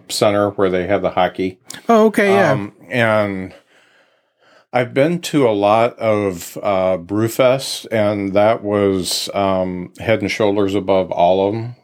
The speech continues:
Speaker 2: Okay.
Speaker 1: Um, they had a band, they had food trucks, they had,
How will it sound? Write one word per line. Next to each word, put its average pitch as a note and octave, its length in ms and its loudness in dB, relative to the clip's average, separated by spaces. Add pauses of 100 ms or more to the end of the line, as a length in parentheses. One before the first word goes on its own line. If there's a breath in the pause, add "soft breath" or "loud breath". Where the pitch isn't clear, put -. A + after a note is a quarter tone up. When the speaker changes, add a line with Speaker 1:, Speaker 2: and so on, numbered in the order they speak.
(140)
Speaker 2:
Okay. C3+ 220 2
Speaker 1:
Um, G2 800 0
they G2 220 2
had G2 560 0
a F2+ 100 2
band, F#2+ 840 0
they F#2 200 0
had F2 400 0
food G2+ 280 -2
trucks, - 840 -2
they F#2 220 2
had, F#2 580 2